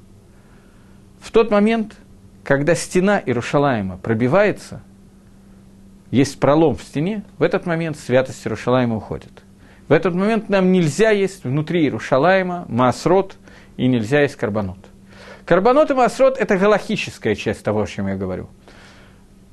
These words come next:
Она помогает нам понять зашкофу, мировоззрение. Гемора в трактате Кедушин говорит, что десять мер красоты спущены Иерушалаиму, э, спущены в мир. Девять из них досталось Иерушалаиму, одна всему остальному миру. Речь не идёт о красоте скульптур,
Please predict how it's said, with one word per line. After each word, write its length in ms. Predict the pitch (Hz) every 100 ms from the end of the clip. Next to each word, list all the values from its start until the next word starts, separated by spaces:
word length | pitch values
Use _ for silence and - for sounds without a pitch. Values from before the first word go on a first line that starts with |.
| - - -
Она 220 | 180 233
помогает 460 | 226 220 226 240
нам 100 | 208
понять 280 | 180 180 196
зашкофу, 500 | 165 151 - 165 117
мировоззрение. 720 | 113 135 131 120 107 92 95 -
Гемора 320 | 123 208 277
в 60 | 262
трактате 440 | 233 214 233 220
Кедушин 420 | - 196 214 208 165
говорит, 280 | 175 180
что 180 | - -
десять 420 | 127 240 254 214
мер 220 | 196 214 196
красоты 520 | 175 160 165 - 202
спущены 480 | - 175 - 160 147
Иерушалаиму, 680 | 135 - 131 120 98 90 - - - - - -
э, 120 | 156
спущены 460 | - 214 - 196
в 60 | 151
мир. 180 | 156 107 - -
Девять 420 | 110 135 233 202
из 140 | 151 135
них 160 | 135
досталось 440 | 117 127 165 160 160
Иерушалаиму, 600 | 156 - 190 247 240 202
одна 400 | 156 151 170 - - - - - -
всему 240 | - 135
остальному 420 | 135 - 127 127
миру. 240 | 110 95 127 - - -
Речь 280 | 185 262 240
не 120 | 247
идёт 220 | 226 247 247
о 80 | 180
красоте 500 | 175 165 170 - 220
скульптур, 680 | - 185 147 - 233 247